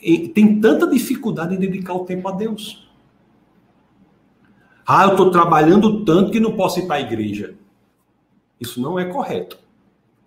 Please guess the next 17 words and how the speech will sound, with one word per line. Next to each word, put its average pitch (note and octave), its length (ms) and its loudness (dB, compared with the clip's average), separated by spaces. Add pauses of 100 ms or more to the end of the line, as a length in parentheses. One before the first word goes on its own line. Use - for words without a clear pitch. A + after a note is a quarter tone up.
(180)
Não F#3 240 -4
é F#3 60 -4
correto. F3+ 480 -10 (420)
Não F3+ 180 6
é G3+ 100 6
correto F3 580 0
no D#3 120 0
sentido F3 520 -4
de G3 80 -4
que F#3 180 -6
você F3+ 540 -4
irá G3 260 -2
se - 160 -8
prejudicar G#3 680 -8
na D#3+ 80 -4
sua E3+ 240 -10
vida. C#3 320 -10